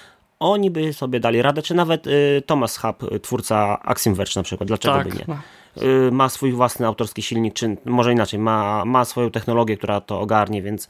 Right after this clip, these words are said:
Speaker 1: a on umie robić Metroidvanie, więc ten typ gry można byłoby spokojnie oddać nawet mniejszemu studiu, właśnie tako-, żeby to była gra bardziej indyk,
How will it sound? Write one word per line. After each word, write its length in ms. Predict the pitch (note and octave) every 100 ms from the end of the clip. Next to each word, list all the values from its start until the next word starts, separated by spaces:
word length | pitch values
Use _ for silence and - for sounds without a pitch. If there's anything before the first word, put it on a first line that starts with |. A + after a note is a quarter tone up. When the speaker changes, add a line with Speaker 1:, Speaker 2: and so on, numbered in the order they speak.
| - -
Speaker 1:
a 100 | B2
on 100 | A2+
umie 160 | G#2+
robić 180 | G2+ F#2+
Metroidvanie, 640 | G2 - G#2+ G2 G#2+ G#2 G2+
więc 220 | G#2 - - - - -
ten 340 | D3 C#3+ C#3+ -
typ 180 | C#3 B2+ - -
gry 260 | A#2+ B2 B2
można 360 | A#2+ A2 A2+
byłoby 260 | G2+ A2 G#2
spokojnie 760 | - A2+ A2+ G#2 G2+ G2 G2 - _ - -
oddać 280 | A2 G#2+ G2
nawet 200 | G#2+ G2
mniejszemu 400 | B2 A2+ B2+ A2
studiu, 200 | - A2
właśnie 220 | G#2 A2
tako-, 200 | A2 A#2+ - -
żeby 200 | A2+ G#2+
to 100 | A2
była 180 | A#2
gra 160 | A2+ A#2
bardziej 400 | A#2+ A2+ A#2 D3
indyk, 420 | C3+ A#2 F3+ -